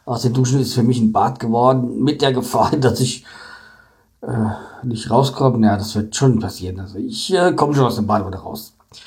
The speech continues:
Meine Ärztin heißt, ja, ich bin krank geschrieben. Äh, ja, ich hatte mir jetzt,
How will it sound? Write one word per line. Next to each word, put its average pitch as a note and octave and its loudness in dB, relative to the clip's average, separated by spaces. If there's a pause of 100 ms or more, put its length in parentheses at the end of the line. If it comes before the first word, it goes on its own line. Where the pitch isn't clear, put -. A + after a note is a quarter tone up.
(440)
Meine C#3+ 4
Ärztin G#3+ 4
heißt, G3 0
ja, D#3 6
ich C3+ -4
bin B2+ 4
krank B2+ 2
geschrieben. D3 0 (1200)
Äh, A2 -6
ja, B2 2
ich - -6
hatte D#3 -4
mir C#3 4
jetzt, - 0